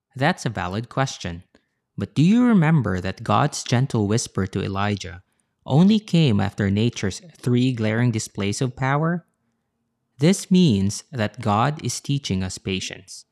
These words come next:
In Isaiah chapter sixty, verse twenty-two, He says, "I am the Lord. When the time is right, I will do it quickly."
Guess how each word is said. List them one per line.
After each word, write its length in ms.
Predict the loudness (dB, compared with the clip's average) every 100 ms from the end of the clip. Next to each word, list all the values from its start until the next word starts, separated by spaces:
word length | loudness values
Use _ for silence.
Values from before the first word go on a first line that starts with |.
| _ _ _ -6
In 140 | 0
Isaiah 500 | 0 2 2 2 2 0
chapter 400 | -2 -2 -2 -2
sixty, 480 | -2 -6 -4 -4
verse 300 | -2 -2 -4
twenty-two, 720 | -4 -2 -2 -2 -2 -2 -2 -8 _ _ _ _
He 240 | 2 2
says, 640 | 2 0 0 0 -4 -8 -18 _ _ -2
"I 380 | 2 2 2 -2 -4
am 180 | -2 0
the 100 | 0
Lord. 340 | 0 -2 -6 -16 _ _ _ _ -2
When 120 | 0
the 80 | 0
time 320 | 0 2 4
is 160 | 2 0
right, 360 | 2 2 0 -4 _ _ -2
I 380 | 2 4 4 0 -2
will 180 | -2 0
do 120 | 0
it 180 | -2 -4
quickly." 560 | -8 -6 -6 -8 -10